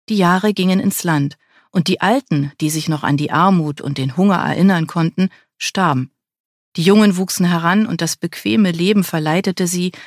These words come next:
die Geschichte von Galadon zu vergessen.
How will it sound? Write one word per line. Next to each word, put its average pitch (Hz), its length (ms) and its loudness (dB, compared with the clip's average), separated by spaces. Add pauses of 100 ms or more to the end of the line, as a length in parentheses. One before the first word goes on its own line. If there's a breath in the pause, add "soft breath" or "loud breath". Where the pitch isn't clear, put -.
(140)
die 202 80 -2
Geschichte 214 480 -2
von 175 200 -2
Galadon 175 460 0
zu 160 140 -6
vergessen. 147 600 -6